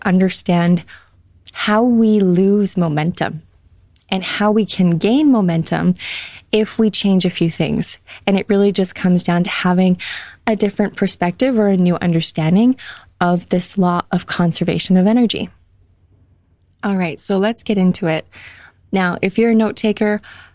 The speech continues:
copy down that first definition that I already shared with you. Write down law of conservation of energy. Energy cannot be created or destroyed. It only is ever transferred or transformed.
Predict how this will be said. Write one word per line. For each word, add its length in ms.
copy 380
down 300
that 240
first 460
definition 560
that 100
I 140
already 280
shared 280
with 180
you. 180
Write 220
down 380
law 320
of 140
conservation 720
of 180
energy. 560
Energy 540
cannot 420
be 120
created 580
or 140
destroyed. 640
It 240
only 520
is 180
ever 280
transferred 840
or 400
transformed. 760